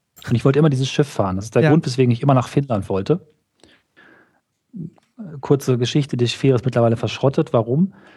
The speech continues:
Speaker 1: Wurde halt irgendwann außer Dienst gestellt, war viel zu teuer mit Gasturbinenantrieb und nochmal extra Dieselmotor und Eisbrecher. Das hat sich alles nicht mehr rentiert gegenüber dem Flugzeug.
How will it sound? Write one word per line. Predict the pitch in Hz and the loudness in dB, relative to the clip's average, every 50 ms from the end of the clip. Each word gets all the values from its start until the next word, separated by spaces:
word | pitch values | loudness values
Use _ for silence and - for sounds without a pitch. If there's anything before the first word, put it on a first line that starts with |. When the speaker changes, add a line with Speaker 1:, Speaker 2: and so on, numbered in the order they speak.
| - _ _ _ _ _ | -20 _ _ _ _ _
Speaker 1:
Wurde | 131 139 135 135 | 2 4 4 4
halt | 135 | 2
irgendwann | - 127 131 120 143 131 | 0 0 0 0 0 0
außer | 117 117 110 | 0 -2 -2
Dienst | 117 139 165 - - | 0 0 -2 -2 -4
gestellt, | - - - 143 135 123 | -8 -2 0 0 0 2
war | 120 104 | -2 -4
viel | - - 135 | -4 -6 -6
zu | - 131 | -4 -4
teuer | 110 - 123 127 139 135 127 | -2 0 2 2 4 4 4
mit | 123 120 120 - - | 4 2 0 -2 -4
Gasturbinenantrieb | 113 107 - - - - 127 120 123 123 110 117 127 - - 123 123 - | -6 -4 -6 -6 -4 -4 -2 -2 -2 -2 0 -2 -2 -2 -2 -4 -4 -2
und | 113 107 | -2 -2
nochmal | 110 117 113 117 - | 0 0 0 0 0
extra | 120 - - - 113 | -2 -4 -2 -2 -2
Dieselmotor | 107 113 123 127 135 123 117 117 - - 127 127 127 110 | 0 0 -2 0 2 2 0 0 0 0 2 2 2 2
und | 113 117 | 0 -2
Eisbrecher. | - 113 120 - - - 120 - 120 110 | -2 -4 -4 -4 -2 -2 0 0 2 0
Das | 113 - | 2 0
hat | - 117 | 0 -2
sich | - - | -4 -4
alles | 113 110 113 123 | -6 -6 -4 -4
nicht | 113 - | -4 -2
mehr | 120 107 | -2 0
rentiert | 107 104 101 - 151 147 - _ - 160 160 | 0 -2 -2 -4 -8 -16 -12 _ -6 -4 -4
gegenüber | - 143 147 143 143 | -2 0 0 2 2
dem | 139 135 | 2 2
Flugzeug. | - - 151 - - - 156 156 - | 0 -2 -4 -2 2 2 2 2 2